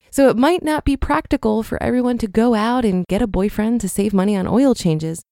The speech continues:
but my point is, you have people and circumstances in your life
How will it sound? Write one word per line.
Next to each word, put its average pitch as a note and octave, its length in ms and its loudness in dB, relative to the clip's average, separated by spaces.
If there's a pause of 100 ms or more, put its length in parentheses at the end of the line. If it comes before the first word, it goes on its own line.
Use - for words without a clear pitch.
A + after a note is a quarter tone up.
(240)
but G#3 120 0
my A3 100 2
point E4 300 2
is, - 380 -2 (200)
you B3+ 200 4
have D#4+ 280 -2
people - 560 0
and G3+ 140 -2
circumstances - 1120 -4
in A#3 200 6
your B3 180 6
life - 420 -2